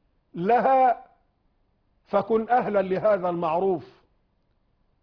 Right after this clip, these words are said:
وأدي، وأدي بصدق ومحبة، فأنت كما قلت أبوها إذا افتقدت أباها،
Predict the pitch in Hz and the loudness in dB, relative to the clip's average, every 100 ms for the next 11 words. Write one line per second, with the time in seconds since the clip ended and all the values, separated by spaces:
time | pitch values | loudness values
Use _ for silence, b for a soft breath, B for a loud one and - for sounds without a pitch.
0 | _ _ _ _ _ _ 165 185 226 165 | _ _ _ _ _ _ -2 2 2 0
1 | 143 160 123 123 _ _ _ _ _ _ | -8 -10 -10 -16 _ _ _ _ _ _
2 | _ _ _ _ _ _ 143 180 214 156 | _ _ _ _ _ _ -4 0 0 -2
3 | 151 170 170 - 233 233 - _ - _ | -2 -2 -2 0 0 -2 -12 _ -20 _
4 | _ _ _ _ _ _ _ - 160 165 | _ _ _ _ _ _ _ -10 -6 -4
5 | 160 226 196 156 170 - _ _ _ _ | 0 0 0 -2 -2 -4 _ _ _ _
6 | _ _ _ _ _ _ _ _ _ _ | _ _ _ _ _ _ _ _ _ _
7 | _ _ _ _ _ _ 190 190 202 190 | _ _ _ _ _ _ -6 -4 -4 -6
8 | 165 165 156 156 156 214 240 233 - _ | -6 -4 -4 -4 0 0 0 -2 -14 _
9 | _ _ _ _ _ _ _ _ _ _ | _ _ _ _ _ _ _ _ _ _
10 | _ - 170 156 208 190 190 185 170 - | _ -6 -4 -2 -2 0 0 0 -4 -8
11 | 190 160 165 - - 175 170 165 156 156 | -10 -6 -6 -8 -6 -6 -4 -4 -4 -8
12 | _ _ _ _ _ - 165 196 196 - | _ _ _ _ _ -8 -4 -2 -2 -8